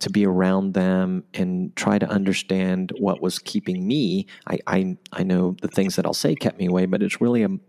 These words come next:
a, a mindset thing, as you say, and, um, a confidence thing and a desire thing. So I would, I would have done that, and I think that works. That still works today.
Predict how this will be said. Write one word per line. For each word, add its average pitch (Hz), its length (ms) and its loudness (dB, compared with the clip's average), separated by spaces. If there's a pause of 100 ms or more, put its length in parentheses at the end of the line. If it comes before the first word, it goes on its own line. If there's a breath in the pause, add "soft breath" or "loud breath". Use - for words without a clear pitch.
(140)
a, 90 340 0
a 113 60 4
mindset 107 440 2
thing, 92 180 0
as 95 140 0
you 92 100 2
say, 90 440 2
and, 90 320 -6 (400 loud breath)
um, 90 380 0 (100)
a - 40 -2
confidence 104 600 0
thing 90 340 0
and 90 100 0
a 90 60 0
desire 95 520 2
thing. 92 420 -4 (160 loud breath)
So - 140 0
I - 40 4
would, 139 200 2
I 139 40 -2
would 127 120 2
have 117 100 -4
done 117 160 2
that, 113 180 2
and 92 80 2
I 98 60 2
think 107 160 0
that - 100 0
works. 101 400 0 (540 loud breath)
That - 320 -2
still 110 200 4
works 110 220 0
today. 113 380 -2